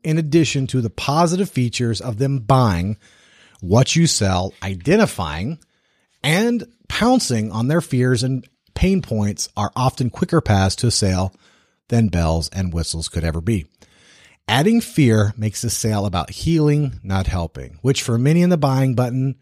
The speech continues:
that needs to be pressed the hardest. Instead of saying, "Do you want the best website in your industry?" I might say, "Would a website like ours help you feel less embarrassed when people check you out online?"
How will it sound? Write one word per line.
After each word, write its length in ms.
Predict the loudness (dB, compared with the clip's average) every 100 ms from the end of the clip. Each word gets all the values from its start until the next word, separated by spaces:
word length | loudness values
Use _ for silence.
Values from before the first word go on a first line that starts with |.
| _ _ _ _ _ -8
that 280 | -2 -2 0
needs 260 | -2 -4
to 60 | -2
be 120 | -2
pressed 320 | 0 -2 -2
the 80 | -4
hardest. 440 | -2 -2 -4 -8
Instead 320 | -6 -2 2 2
of 120 | 2
saying, 360 | 2 2 0 -4 _ _ _ _ _
"Do 60 | 2
you 80 | 4
want 180 | 4
the 60 | 2
best 260 | 0 0 0
website 340 | -2 0 -2
in 60 | 0
your 100 | 0
industry?" 560 | -2 -4 -4 -2 -2 -2
I 100 | -2
might 320 | 0 0 -2
say, 360 | -4 -2 -2 -4
"Would 160 | -2
a 40 | 0
website 380 | 0 0 0
like 220 | 0 -2 -2
ours 260 | -2 2
help 300 | 2 2 0
you 360 | 2 2 0 -4 -6
feel 320 | 0 2 2
less 280 | 0 0 -2
embarrassed 500 | -2 0 0 -2 -4
when 80 |
people 300 | -2 -2 0
check 400 | -4 -2 -4 -4
you 220 | -4 -4 -2
out 240 | -2 -2
online?" 520 | -2 -6 -6 -4 -6